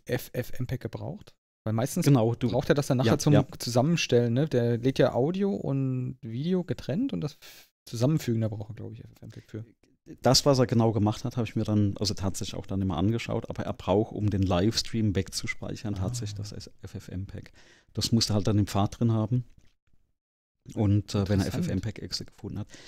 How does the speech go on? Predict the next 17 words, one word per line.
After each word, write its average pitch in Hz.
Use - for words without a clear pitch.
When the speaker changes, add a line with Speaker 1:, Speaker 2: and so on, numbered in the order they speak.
Speaker 2:
Was 110
da 110
Spannendes 117
passiert 117
ist, -
ich 104
hatte 107
ja 113
willkürliche 113
Versionen 104
von 98
dem 90
Zeug -
rumliegen, 92
ne? 104
Also, 95
d-, -